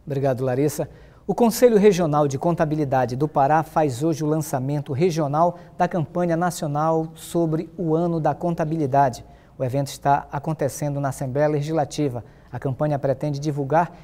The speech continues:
e reconhecer o papel do contabilista na sociedade. Paralelo ao lançamento da campanha, está acontecendo o primeiro seminário do terceiro setor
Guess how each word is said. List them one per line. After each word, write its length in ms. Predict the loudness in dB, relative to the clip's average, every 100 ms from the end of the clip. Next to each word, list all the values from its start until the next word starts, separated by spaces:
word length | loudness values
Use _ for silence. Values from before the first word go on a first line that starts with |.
| -8
e 40 | -2
reconhecer 760 | 0 0 0 0 -2 0 0
o 60 | 0
papel 500 | 0 -2 0 -2 -2
do 200 | -4 -6
contabilista 840 | -4 -4 -2 -2 -4 -4 -6 -6
na 100 | -6
sociedade. 720 | -4 -6 -2 -2 2 2 2 -6 -18 -20 -6
Paralelo 600 | 2 4 4 6 6 6 4
ao 80 |
lançamento 720 | 2 0 -2 -2 0 -2 -4 -2
da 100 | -2
campanha, 480 | -2 -2 -2 -2 -4 -12 -4
está 160 | 0
acontecendo 580 | 0 0 -2 -2 -2 -2
o 40 |
primeiro 420 | -2 -2 0 -2 -2
seminário 580 | -4 -4 -2 0 0
do 100 | -2
terceiro 440 | -2 -4 -2 -4 -2
setor 440 | -4 -2 0 -2